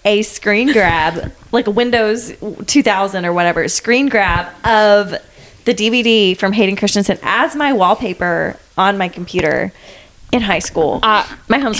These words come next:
Speaker 2: him
Speaker 1: computer.
Speaker 2: turning to the dark side, I think I learned a lot about myself. Like, when I was, I was like,
Speaker 1: <laughs>
Speaker 2: "Oh my God."
Speaker 1: The dark circles
Speaker 2: The
Speaker 1: under
Speaker 2: dark
Speaker 1: the eyes.
Speaker 2: Just, like,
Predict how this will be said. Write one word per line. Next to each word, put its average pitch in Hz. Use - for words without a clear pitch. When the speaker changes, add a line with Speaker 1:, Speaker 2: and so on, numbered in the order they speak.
Speaker 2:
him 370
Speaker 1:
computer. 185
Speaker 2:
turning 123
to -
the 220
dark 190
side, 269
I 233
think 262
I 226
learned 190
a 185
lot 180
about 180
myself. 175
Like, 180
when 175
I 165
was, 170
I 190
was 214
like, 226
Speaker 1:
<laughs> 277
Speaker 2:
"Oh 185
my 202
God." -
Speaker 1:
The 226
dark -
circles 190
Speaker 2:
The 185
Speaker 1:
under 180
Speaker 2:
dark -
Speaker 1:
the 185
eyes. 180
Speaker 2:
Just, 254
like, 208